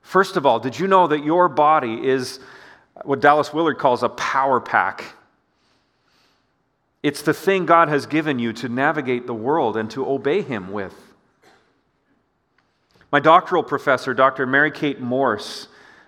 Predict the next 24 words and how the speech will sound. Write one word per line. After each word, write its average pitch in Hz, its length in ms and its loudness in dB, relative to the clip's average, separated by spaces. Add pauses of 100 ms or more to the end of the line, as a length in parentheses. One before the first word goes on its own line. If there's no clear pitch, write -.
(140)
uh, 113 180 0
taught 135 380 0
me, 131 340 -4
and 117 260 -12
this 127 160 -10
comes 131 220 -4
from 123 220 -6
her 120 80 0
book, 117 460 -2
she - 140 -10
says, 135 220 -4
"Leadership 175 600 -2
is 139 160 -6
a 135 60 0
physical 180 600 -6
and 127 180 -8
social 123 680 -6 (240)
process. - 760 -6 (1200)
It's 151 180 -4
thousands 190 720 2
of 135 160 -4
little 202 400 2
body 165 500 2
gestures 107 840 -6